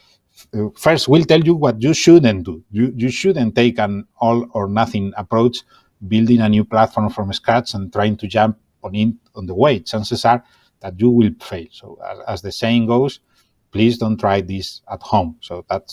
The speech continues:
would be the, the first tip. But you also can jump to the other extreme and, and settle for cosmetics, just for, for some digital washing, rewriting a few front-end applications and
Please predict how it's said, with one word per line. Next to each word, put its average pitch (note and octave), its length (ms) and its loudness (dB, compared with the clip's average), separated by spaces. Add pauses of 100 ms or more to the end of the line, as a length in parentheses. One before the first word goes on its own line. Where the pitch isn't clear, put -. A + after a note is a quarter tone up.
(140)
would F#2+ 160 -10
be G2+ 140 0
the, G2 180 -2
the F2+ 160 -6
first - 360 -2
tip. - 140 -8 (640)
But A2 180 2
you C#3 180 0 (180)
also E3 500 4 (200)
can A#2+ 280 2
jump A#2+ 320 0
to A#2 100 0
the G2 200 -4
other A2 420 0 (140)
extreme C3 640 0
and, G#2 340 -8
and G2 160 -8
settle A#2 360 -4
for G2+ 280 -6
cosmetics, - 800 -6
just G#2 300 -12
for, G2 280 -6
for - 220 -12
some A2+ 480 -2
digital G#2+ 460 -4
washing, A#2 520 0 (340)
rewriting A2 560 0
a G2 120 -2
few A2+ 240 -2
front-end G#2+ 420 -4
applications A2+ 600 -2
and G2 160 -4